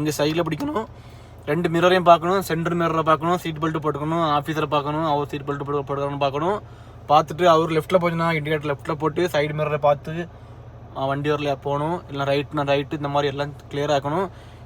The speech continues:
இதை நீங்க முடிச்சிட்டீங்கன்னா லாஸ்ட்டாக பார்க்கிங் போட சொல்லுவாங்க கைஸ். பார்க்கிங் தான் நீங்க வந்து கரெக்டா போடணும். ஏன்னா இங்க ஒரு கார், இங்க ஒரு கார், சென்டர்ல கேப் இருக்கும். அப்ப நீங்க கார், இந்த கார், உங்க கார் இங்க நிக்கும், இந்த காரை நீங்க இந்த கேப்புக்கு விடணும் கரெக்டா. அது நீங்க உங்களுக்கு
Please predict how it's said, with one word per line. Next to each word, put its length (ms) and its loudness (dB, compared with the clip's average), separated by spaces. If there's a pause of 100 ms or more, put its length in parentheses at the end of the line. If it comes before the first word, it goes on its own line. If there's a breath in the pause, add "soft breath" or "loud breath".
(120)
இதை 160 8
நீங்க 220 6
முடிச்சிட்டீங்கன்னா 500 2 (680)
லாஸ்ட்டாக 400 8 (120)
பார்க்கிங் 380 6
போட 120 0
சொல்லுவாங்க 300 0
கைஸ். 160 -4 (100)
பார்க்கிங் 440 2
தான் 80 2
நீங்க 120 -2
வந்து 140 -6
கரெக்டா 240 -2
போடணும். 220 -4
ஏன்னா 140 2 (440)
இங்க 240 2
ஒரு 140 6
கார், 200 10
இங்க 200 2
ஒரு 120 0
கார், 220 4 (100)
சென்டர்ல 380 0
கேப் 220 4
இருக்கும். 200 -4
அப்ப 120 -6
நீங்க 120 -6 (100)
கார், 260 8 (240)
இந்த 200 0
கார், 260 2
உங்க 160 -2
கார் 160 2
இங்க 140 -2
நிக்கும், 240 -6 (460 loud breath)
இந்த 120 0 (100)
காரை 360 10
நீங்க 220 4
இந்த 180 2
கேப்புக்கு 320 6
விடணும் 240 2
கரெக்டா. 260 0 (500)
அது 160 -2
நீங்க 220 2
உங்களுக்கு 300 0